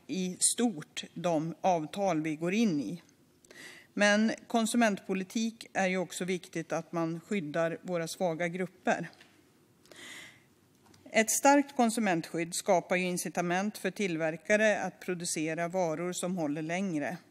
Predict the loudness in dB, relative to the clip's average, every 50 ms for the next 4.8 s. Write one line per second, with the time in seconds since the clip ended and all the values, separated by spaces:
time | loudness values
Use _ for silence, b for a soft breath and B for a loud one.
0 | _ _ _ _ _ B B B B B B B B -2 2 2 2 2 0 -4
1 | -6 -4 -4 -2 -2 0 0 0 -2 -2 -2 -2 0 2 0 0 0 -4 -6 -6
2 | -4 -4 -4 -4 -2 0 0 2 2 2 2 2 2 2 0 -2 -4 -4 0 2
3 | 2 2 2 -2 -4 -4 -4 -4 -2 -2 -4 -4 -4 -6 -6 -6 -6 -4 -4 -4
4 | -2 -2 -2 -4 -4 -4 -6 -6 -6 -6 _ -4 -4 -4 -4